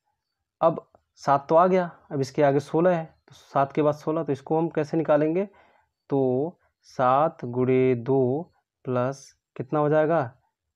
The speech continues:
टू, ठीक है। यहाँ से ये जो एक है, यहाँ पे टू, यहाँ पे थ्री, यहाँ पे फ़ोर, जो भी, जो भी संख्या है उसमें दो से गुणा करेंगे, उसमें प्लस टू, थ्री, सीरीज को बढ़ाते रहेंगे,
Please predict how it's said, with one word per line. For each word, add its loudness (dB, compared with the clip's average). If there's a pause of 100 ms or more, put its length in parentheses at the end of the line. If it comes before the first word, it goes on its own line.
(120)
टू, -4 (380)
ठीक -10
है। -2
यहाँ -2
से -8 (140)
ये -4
जो -6
एक -2
है, -8 (200)
यहाँ -4
पे -8
टू, -6
यहाँ -6
पे -10
थ्री, -8
यहाँ -8
पे -16
फ़ोर, -8 (460)
जो -2
भी, -4 (220)
जो 0
भी -4
संख्या -2
है -6
उसमें -4
दो -4
से -6
गुणा 0
करेंगे, -4
उसमें -12
प्लस -8 (680)
टू, -4
थ्री, -6
सीरीज -4
को -12
बढ़ाते -4
रहेंगे, -2